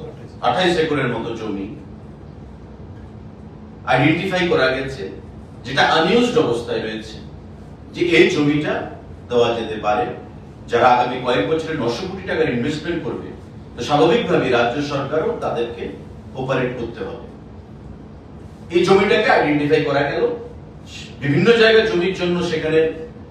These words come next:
বলা হয়েছে, ডিএম এর তরফ থেকে প্রচেষ্টা নেওয়া হয়েছে, ভিজিট করা হয়েছে, কিন্তু সুইটেবল ল্যান্ড সেখানে পাওয়া গেছে, আঠাইশ একর জমি। ডিএমএন কালেক্টর সেটা আইডেন্টিফাই করেছে।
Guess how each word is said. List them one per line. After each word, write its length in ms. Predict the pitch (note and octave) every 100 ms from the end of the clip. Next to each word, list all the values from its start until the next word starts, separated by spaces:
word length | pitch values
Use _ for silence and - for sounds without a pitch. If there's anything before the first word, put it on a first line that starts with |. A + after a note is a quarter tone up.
| - -
বলা 180 | - D3+ D3+
হয়েছে, 300 | D3 D3+ E3+ C#3
ডিএম 180 | C3+ D3
এর 60 | D3
তরফ 160 | C#3+ C#3+
থেকে 140 | D3 C#3+
প্রচেষ্টা 340 | C3 C3 C#3+ D3+
নেওয়া 180 | C#3+ C#3+ C#3
হয়েছে, 260 | C#3+ C#3+ D3 -
ভিজিট 260 | A2+ D3+ D3+
করা 140 | D3+ C#3+ C#3
হয়েছে, 300 | C#3+ C#3+ - - - - - - - - -
কিন্তু 160 | F3 - F3
সুইটেবল 420 | G3 - A#3 A#3+ E3+
ল্যান্ড 240 | E3+ - - - - -
সেখানে 260 | D3+ C3+ C3+ C3+
পাওয়া 180 | B2+ C#3+
গেছে, 200 | D#3 - - -
আঠাইশ 260 | C#3 C#3+ C#3+
একর 180 | C3 B2 A#2+
জমি। 260 | A#2+ D3 - - - - - - - - - - -
ডিএমএন 380 | B2 D3 E3 - B2+
কালেক্টর 380 | B2+ - - -
সেটা 140 | - -
আইডেন্টিফাই 440 | G#2+ G#2 F#2+ G2 F#2+ F#2+
করেছে। 300 | F#2+ F#2+